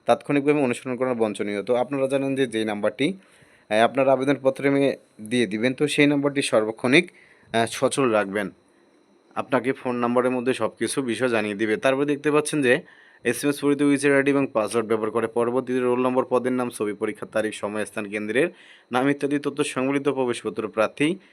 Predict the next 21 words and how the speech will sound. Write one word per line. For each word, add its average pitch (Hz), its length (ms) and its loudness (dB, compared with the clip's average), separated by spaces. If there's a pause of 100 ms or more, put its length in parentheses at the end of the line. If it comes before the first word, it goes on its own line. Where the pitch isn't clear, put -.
(320)
ডাউনলোডপূর্বক 139 640 0
প্রিন্ট 127 260 -2
করে 113 180 2
নেবেন। 107 300 -2 (420)
প্রার্থী 139 300 4
প্রবেশপত্রটি 139 480 0
লিখিত 139 280 0
পরীক্ষায় 143 380 0
অংশগ্রহণের 107 400 -6
সময় 117 300 -4
এবং 123 260 -2
উত্তীর্ণ 151 400 -2
ম-, 143 180 2
হলে 120 260 2
মৌখিক 110 320 -4
পরীক্ষার 110 340 -2
সময় 110 280 -6
অবশ্যই 135 320 -2
প্রদর্শন 113 420 -4
করতে, 110 340 -2
করবেন। 107 440 -2